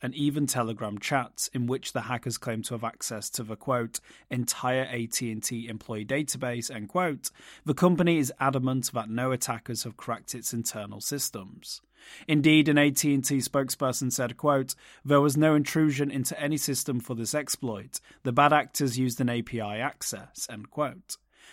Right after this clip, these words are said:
The spokesperson added that the company has updated its security and has, quote, "proactively required a password reset on some email accounts," end quote. This has apparently wiped out any secure mail keys that had been created.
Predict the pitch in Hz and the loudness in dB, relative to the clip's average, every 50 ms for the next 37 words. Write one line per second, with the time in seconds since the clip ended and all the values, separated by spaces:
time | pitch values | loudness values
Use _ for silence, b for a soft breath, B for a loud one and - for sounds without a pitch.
0 | b b 147 135 - 175 175 151 - - - 165 160 151 - 160 147 131 147 156 | b b -2 4 6 6 6 6 6 6 8 8 8 8 6 4 4 4 4 4
1 | 151 151 127 147 139 143 135 - - 147 143 131 127 147 143 127 127 127 117 107 | 4 4 4 2 2 2 -2 -2 0 0 0 2 2 2 2 2 2 -2 -2 0
2 | 131 123 123 117 - 131 123 117 - - - 113 - 131 120 117 117 - - 131 | 0 0 0 0 -2 -4 -2 -2 -2 -2 -2 -2 -2 -2 -2 -2 -2 -2 -4 -4
3 | 127 - 123 120 117 110 113 104 - - 175 165 156 139 135 - B B B B | -4 -6 -6 -8 -6 -6 -6 -6 -2 2 4 6 6 4 2 -4 B B B B
4 | B B - 156 160 170 - 170 - - 170 151 160 165 151 147 147 - - 135 | B B 2 6 6 6 6 4 0 0 0 2 2 2 2 2 0 0 2 4
5 | 127 120 120 117 117 - 123 113 110 - - 123 113 113 117 113 107 107 - - | 4 4 4 2 -2 -4 -4 -4 -4 -4 -4 -6 -6 -6 -6 -6 -6 -4 -4 -4
6 | 123 113 104 - - - _ - 110 107 - - - 117 107 117 113 117 107 101 | -4 -6 -8 -10 -12 -14 _ -8 -6 -4 -2 -2 -2 -2 -4 -6 -8 -8 -8 -8
7 | 104 104 98 98 101 - - 143 143 123 104 - - _ - - - 120 104 98 | -8 -8 -8 -10 -12 -8 -4 -4 -4 -4 -4 -8 -12 _ -8 -8 -8 -8 -12 -12
8 | - - 143 135 117 - - _ - - B B B B B B B B 135 143 | -6 -2 -2 -2 -2 -4 -8 _ -10 -10 B B B B B B B B 2 4
9 | 147 - 151 139 135 131 - 147 147 143 143 135 131 127 123 127 131 135 123 - | 4 6 4 4 2 2 4 4 6 6 6 4 2 2 4 4 4 4 2 0
10 | - 135 123 117 131 139 147 139 - - 131 - 147 131 120 120 123 143 160 165 | 0 0 0 0 2 0 2 2 0 -2 -2 0 0 2 2 2 4 4 4 2
11 | 147 - - 127 117 110 110 104 - - - 120 110 113 104 107 - 143 135 120 | 0 0 -2 -4 -2 -2 -2 -4 -6 -6 -6 -6 -8 -8 -8 -4 -2 -2 -2 -2
12 | 107 101 - 120 120 127 135 131 - - 110 90 185 - | -4 -6 -6 -8 -6 -6 -6 -6 -6 -8 -8 -10 -16 -20